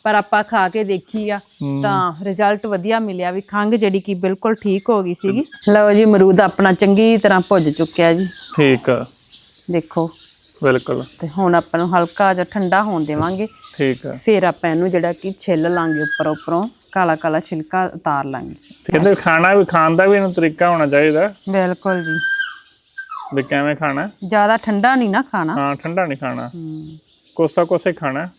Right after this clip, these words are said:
Speaker 2: ਜ਼ਿਆਦਾ
Speaker 1: ਕੋਸਾ ਹੀ।
Speaker 2: ਕੋਸਾ ਵੀ ਨਹੀਂ ਖਾਣਾ, ਬੜਾ ਮੂੰਹ ਤੇ ਡਾ ਲਓ।
Speaker 1: ਹਾਂ, ਗਰਮ ਵੀ ਨਾ ਖਾ ਲਿਓ ਜ਼ਿਆਦਾ।
Speaker 2: ਹੂੰ। ਤੇ ਦੋਸਤੋ ਇਹ ਵੀਡੀਓ ਨੂੰ ਵੱਧ ਤੋਂ ਵੱਧ ਸ਼ੇਅਰ ਕਰਿਓ ਤਾਂ ਜੋ ਕਿਸੇ ਭੈਣ ਭਰਾ ਦੇ ਕੰਮ ਜ਼ਰੂਰ ਆਵੇ।
Speaker 1: ਹਾਂ, ਕਿਉਂਕਿ ਅਮਰੂਦ ਤਾਂ ਜਿਹੜੇ ਬੱਚੇ ਵੀ ਖਾ ਲੈਂਦੇ ਨੇ।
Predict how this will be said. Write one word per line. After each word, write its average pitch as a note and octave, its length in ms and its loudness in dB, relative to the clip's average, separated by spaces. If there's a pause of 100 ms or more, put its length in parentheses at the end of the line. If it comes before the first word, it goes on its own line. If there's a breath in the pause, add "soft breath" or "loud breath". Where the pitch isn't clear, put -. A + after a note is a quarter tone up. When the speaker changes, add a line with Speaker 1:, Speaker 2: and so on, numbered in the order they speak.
(120)
Speaker 2:
ਜ਼ਿਆਦਾ C#3+ 220 0
Speaker 1:
ਕੋਸਾ E3+ 80 -2
ਹੀ। E3 40 -6
Speaker 2:
ਕੋਸਾ E3 220 -4
ਵੀ E3+ 80 -6
ਨਹੀਂ E3 100 -12
ਖਾਣਾ, D3 280 -4
ਬੜਾ C#3+ 220 -2
ਮੂੰਹ D3 200 -8
ਤੇ D#3+ 120 -8
ਡਾ C3 200 -2
ਲਓ। B2+ 180 -8 (300)
Speaker 1:
ਹਾਂ, E3 400 -8
ਗਰਮ F3 420 -6
ਵੀ G3+ 80 -4
ਨਾ G#3 100 -4
ਖਾ E3+ 220 -4
ਲਿਓ D#3+ 140 -4
ਜ਼ਿਆਦਾ। D#3+ 280 -6 (220)
Speaker 2:
ਹੂੰ। B2 560 -8 (1300)
ਤੇ C#3+ 60 -4
ਦੋਸਤੋ D#3 380 4
ਇਹ E3+ 60 4
ਵੀਡੀਓ E3 240 0
ਨੂੰ E3 100 -2
ਵੱਧ D3+ 140 4
ਤੋਂ E3+ 140 -2
ਵੱਧ E3 120 4
ਸ਼ੇਅਰ E3 300 2
ਕਰਿਓ E3 380 4 (140)
ਤਾਂ D3 180 0
ਜੋ D3+ 120 -2
ਕਿਸੇ D#3 220 -2
ਭੈਣ D3+ 280 -2
ਭਰਾ D3+ 180 2
ਦੇ C#3+ 120 -2
ਕੰਮ D3 280 -4
ਜ਼ਰੂਰ C#3+ 300 -2
ਆਵੇ। C#3+ 220 0 (240)
Speaker 1:
ਹਾਂ, F3+ 260 -6
ਕਿਉਂਕਿ C4 320 -4
ਅਮਰੂਦ A#3+ 460 -2
ਤਾਂ A#3 120 0
ਜਿਹੜੇ A3+ 200 -2
ਬੱਚੇ G#3 300 -4
ਵੀ A3 100 -4
ਖਾ G3 220 2
ਲੈਂਦੇ E3+ 280 -6
ਨੇ। E3+ 140 -8